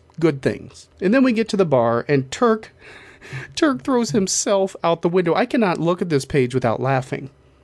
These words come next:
Daredevil just sits down and says, "Hey, Turk, let's talk." And Turk does this weird Wile E. Coyote spasmic run right out the window. For all the crap that this run gets, or the praise that it gets, however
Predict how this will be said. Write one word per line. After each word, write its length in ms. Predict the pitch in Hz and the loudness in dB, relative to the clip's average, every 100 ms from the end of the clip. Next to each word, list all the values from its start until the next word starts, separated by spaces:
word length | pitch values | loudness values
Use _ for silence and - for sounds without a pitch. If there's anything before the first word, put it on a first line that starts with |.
| _ _ _ _ - | _ _ _ _ 0
Daredevil 340 | 262 330 262 | 2 2 2
just 180 | 220 - | 0 0
sits 240 | 226 214 | -2 -2
down 240 | - 220 214 | 0 2 2
and 80 | 208 | 2
says, 400 | 196 180 175 - - - | 2 2 -2 -10 -20 -10
"Hey, 120 | 339 269 | -4 0
Turk, 260 | 233 277 | 0 0
let's 200 | 233 220 | -4 -4
talk." 380 | - 214 107 - - - - | 0 0 0 -8 -20 -12 -2
And 180 | 214 - | -2 2
Turk 220 | 349 - | 0 2
does 200 | 277 214 | 0 2
this 200 | 240 - | -2 0
weird 600 | 202 262 247 202 175 - | 0 2 2 0 -4 -6
Wile 400 | 165 190 277 302 | -2 0 2 2
E. 60 | 240 | 0
Coyote 840 | 233 220 233 254 208 160 156 143 - | 2 2 2 2 0 0 -2 -6 -12
spasmic 760 | - - - 226 277 269 220 156 | -4 -2 0 2 2 2 0 0
run 600 | 131 139 202 135 98 113 - _ _ _ _ _ _ - | -2 0 0 0 -6 -12 -16 _ _ _ _ _ _ -8
right 340 | 156 175 156 190 | 0 0 2 0
out 140 | 214 | 0
the 60 | 160 | 0
window. 580 | 139 170 170 120 - - _ | 0 0 0 -2 -6 -16 _
For 180 | - 208 | -2 0
all 240 | 294 320 | 2 2
the 320 | 262 240 202 180 180 _ _ - | 2 2 2 -2 -10 _ _ -10
crap 360 | - 185 190 | -2 -2 0
that 180 | 170 160 | -4 -2
this 240 | 151 143 147 | -4 -4 0
run 300 | 143 131 135 | 2 2 0
gets, 540 | 156 113 - - - | 0 -2 -4 -4 0
or 200 | 143 139 | 2 2
the 180 | 139 127 - | 2 -2 -4
praise 360 | - 254 208 135 | 0 2 2 0
that 140 | 123 | 0
it 100 | 127 | 0
gets, 320 | 131 107 - | -2 -2 -6
however 600 | - 139 143 135 120 117 | 0 2 4 2 0 -2